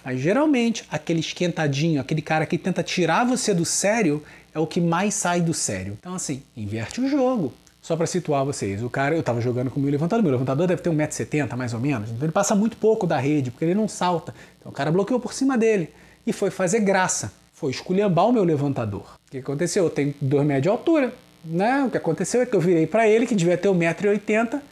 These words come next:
falei pra ele passar por cima do levantador de novo, porque o meu levantador não ia deixar. Na hora que ele foi bater, eu estiquei a mão por cima do meu levantador e botei a bola no pé dele. Acabou com ele,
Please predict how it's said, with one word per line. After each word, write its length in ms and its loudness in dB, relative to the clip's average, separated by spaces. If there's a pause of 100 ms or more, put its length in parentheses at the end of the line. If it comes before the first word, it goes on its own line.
(140)
falei 260 0
pra 140 0
ele 80 2
passar 340 -2
por 160 -6
cima 220 0
do 80 2
levantador 480 2
de 100 0
novo, 540 4 (340)
porque 220 -2
o 20 2
meu 80 2
levantador 420 2
não 80 0
ia 120 2
deixar. 580 -2 (240)
Na 100 -4
hora 100 -4
que 100 -4
ele 60 -2
foi 160 -2
bater, 420 2
eu 100 0
estiquei 320 -2
a 60 2
mão 140 0
por 200 -6
cima 240 0
do 80 2
meu 80 2
levantador 400 2
e 40 2
botei 240 0
a 20 2
bola 180 4
no 120 0
pé 200 0
dele. 280 -2 (120)
Acabou 1000 0
com 400 2
ele, 320 0